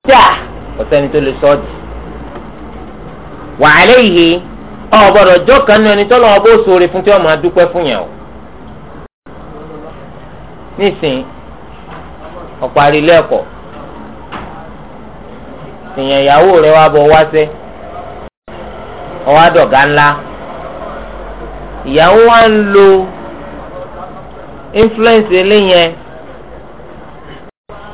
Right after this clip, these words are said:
láti máa fi ṣe ọ́ lórí mọ́lẹ̀. Pé ṣé wọ́n ló jẹ èèyàn tí o bá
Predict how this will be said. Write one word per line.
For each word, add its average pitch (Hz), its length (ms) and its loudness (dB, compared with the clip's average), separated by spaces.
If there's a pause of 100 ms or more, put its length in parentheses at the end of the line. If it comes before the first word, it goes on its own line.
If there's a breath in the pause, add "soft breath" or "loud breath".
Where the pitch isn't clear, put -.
(200)
láti 190 240 2
máa 180 280 0
fi 175 200 -6 (400)
ṣe 147 160 -4
ọ́ 165 220 6
lórí 180 240 4
mọ́lẹ̀. 180 360 2 (1160)
Pé 156 120 -10
ṣé 170 140 -2
wọ́n 156 200 4
ló 170 80 0 (140)
jẹ 139 180 -4
èèyàn 131 280 -4 (1080)
tí 170 120 -2
o 185 80 4
bá - 120 2